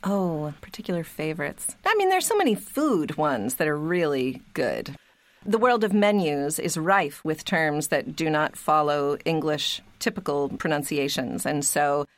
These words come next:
say you want to go order some P H O. When I saw that soup, I assumed it was called pho, and it's actually pronounced pho,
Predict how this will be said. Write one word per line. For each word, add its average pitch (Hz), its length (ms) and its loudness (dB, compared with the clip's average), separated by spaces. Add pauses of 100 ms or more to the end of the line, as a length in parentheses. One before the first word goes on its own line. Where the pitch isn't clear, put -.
(140)
say 151 360 0
you 156 160 2
want 143 240 0
to 147 400 -2 (100)
go 143 300 2
order 151 320 0
some 143 500 -2
P 214 260 -2
H 180 360 0
O. 151 400 2 (420)
When 202 160 4
I 190 60 4
saw 190 200 4
that 170 200 4
soup, - 240 -2
I 151 100 2
assumed 151 440 0
it 151 60 0
was 147 140 -2
called 160 220 -2
pho, 139 440 -4 (440)
and 165 100 2
it's 147 140 -2
actually 156 280 -2
pronounced 269 380 -2
pho, - 340 0